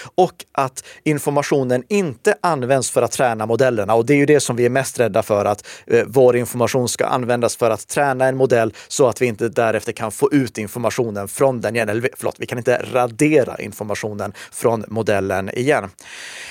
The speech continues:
Lösningen på att såna här saker ens börjar diskuteras, det är ju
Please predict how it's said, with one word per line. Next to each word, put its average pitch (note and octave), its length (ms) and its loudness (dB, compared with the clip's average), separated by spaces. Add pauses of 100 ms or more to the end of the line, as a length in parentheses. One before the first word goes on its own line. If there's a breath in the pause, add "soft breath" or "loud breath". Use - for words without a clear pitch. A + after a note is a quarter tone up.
(420 loud breath)
Lösningen D3+ 680 2
på A#2 300 6
att - 240 -2
såna A#2 240 -2
här A2+ 180 0
saker G#2+ 360 -2
ens A2+ 260 -2
börjar G#2 200 2
diskuteras, - 680 -2
det D#3+ 80 -2
är C#3+ 80 2
ju A2 180 2